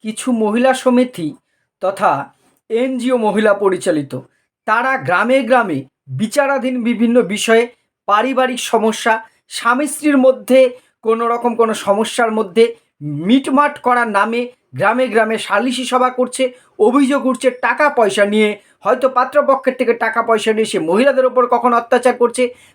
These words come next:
কখনো বা মহিলাদের পক্ষ নিয়ে পুরুষদের ওপরে বিচারাধীন বিষয়ে তারা নাক গলাচ্ছে। এই রকম ঘটনা গ্রামগঞ্জে হামেশাই ঘটছে। নদিয়া জেলা জুড়ে, বিশেষ করে রানাঘাট মহকুমায় এটা একটা ভয়ঙ্কর আকার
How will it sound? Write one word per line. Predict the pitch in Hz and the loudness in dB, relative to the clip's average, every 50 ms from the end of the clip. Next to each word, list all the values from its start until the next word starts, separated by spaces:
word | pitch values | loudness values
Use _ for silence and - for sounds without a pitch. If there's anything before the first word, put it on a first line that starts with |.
| - | -2
কখনো | - 214 254 254 302 294 285 | -2 -2 0 2 2 2 2
বা | 269 277 262 | 2 2 0
মহিলাদের | 240 226 233 247 277 302 320 302 240 262 262 - | 0 -2 -2 -2 0 0 0 2 4 2 2 2
পক্ষ | - 220 214 - - 226 | 2 -2 -2 -2 -6 -6
নিয়ে | 220 220 220 220 - - - _ _ | -2 -2 -2 -2 -4 -6 -18 _ _
পুরুষদের | - 285 294 330 302 240 262 254 226 | -2 0 0 0 0 2 2 2 2
ওপরে | 220 190 202 202 190 185 | 2 0 0 2 2 2
বিচারাধীন | 165 208 247 - 330 311 320 277 254 247 214 | 0 -2 -2 0 0 2 2 2 0 -2 -4
বিষয়ে | 190 196 180 - 196 196 190 | -6 -8 -2 0 2 2 2
তারা | 196 180 170 170 | 2 0 0 0
নাক | 170 170 170 160 139 | 0 0 -2 0 2
গলাচ্ছে। | 135 156 151 147 139 139 - - 131 117 - _ _ _ _ _ - | 2 4 4 4 2 0 -4 -8 -8 -8 -10 _ _ _ _ _ 0
এই | 226 233 277 | 2 2 4
রকম | 294 294 285 294 294 294 294 226 | 4 2 0 2 2 0 0 2
ঘটনা | 185 202 214 247 254 254 226 | -2 -2 -2 0 -2 -2 -2
গ্রামগঞ্জে | 156 165 190 220 233 233 233 247 247 240 240 226 247 247 233 233 - _ _ _ | 0 0 -2 0 0 0 2 2 2 2 0 2 4 2 2 2 -2 _ _ _
হামেশাই | - - 160 208 247 269 262 277 262 262 233 | -10 -6 -2 0 0 0 2 4 2 2 4
ঘটছে। | 214 233 240 240 - 262 247 247 - _ _ _ - | 4 2 2 2 2 0 0 0 -2 _ _ _ -4
নদিয়া | 180 214 262 277 262 302 311 285 | 0 0 2 4 4 2 2 2
জেলা | 208 208 208 202 208 208 | 2 0 0 2 2 0
জুড়ে, | 196 214 208 208 185 | 0 2 0 0 0
বিশেষ | 170 170 190 208 190 - | 0 -4 -6 -6 -4 -2
করে | 220 196 175 | 0 2 2
রানাঘাট | 170 190 220 269 269 254 277 262 254 | 2 2 2 2 2 0 0 -2 0
মহকুমায় | 220 185 180 180 180 196 190 185 180 175 175 - _ _ - | 0 2 2 2 2 2 0 0 0 0 -4 -10 _ _ -12
এটা | 208 202 254 | -2 0 0
একটা | 247 247 - 240 | 0 0 -2 -2
ভয়ঙ্কর | 202 151 127 139 202 262 302 302 277 277 254 214 | -2 -2 -2 0 2 2 2 2 2 0 0 0
আকার | 196 190 - 180 | 0 0 0 -2